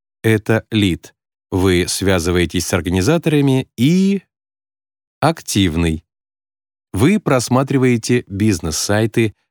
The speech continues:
открываете деловую газету, журнал,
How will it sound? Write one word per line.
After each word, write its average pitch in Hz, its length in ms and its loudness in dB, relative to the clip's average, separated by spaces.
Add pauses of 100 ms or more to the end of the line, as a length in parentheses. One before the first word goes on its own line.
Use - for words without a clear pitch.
открываете 127 640 0
деловую 90 500 0
газету, 87 720 0
журнал, 110 600 0